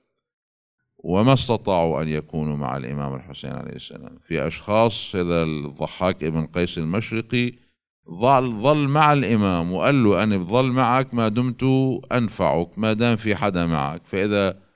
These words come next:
صرت وحيداً أنا، آه، سأتركك." وقبل الإمام بذلك كما في تاريخ الطبري، والظاهر السبب أنه الإمام بده توصل أخبار المعركة من عدة طرق، من جملتها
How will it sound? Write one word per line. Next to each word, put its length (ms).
صرت 320
وحيداً 640
أنا، 400
آه، 680
سأتركك." 680
وقبل 500
الإمام 520
بذلك 480
كما 280
في 160
تاريخ 380
الطبري، 520
والظاهر 560
السبب 540
أنه 240
الإمام 420
بده 240
توصل 600
أخبار 480
المعركة 680
من 200
عدة 300
طرق، 420
من 100
جملتها 600